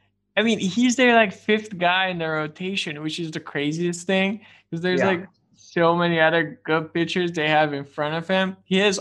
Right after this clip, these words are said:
Speaker 1: awesome too. So it's like, is there anyone better?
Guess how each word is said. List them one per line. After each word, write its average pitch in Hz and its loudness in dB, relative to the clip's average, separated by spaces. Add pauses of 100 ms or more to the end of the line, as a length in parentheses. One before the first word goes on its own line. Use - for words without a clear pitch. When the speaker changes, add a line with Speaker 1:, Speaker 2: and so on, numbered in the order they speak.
(100)
Speaker 1:
awesome 151 2
too. 156 -2 (320)
So 175 -4
it's 170 -2
like, 156 2 (640)
is 185 0
there 185 4
anyone 160 0
better? 165 0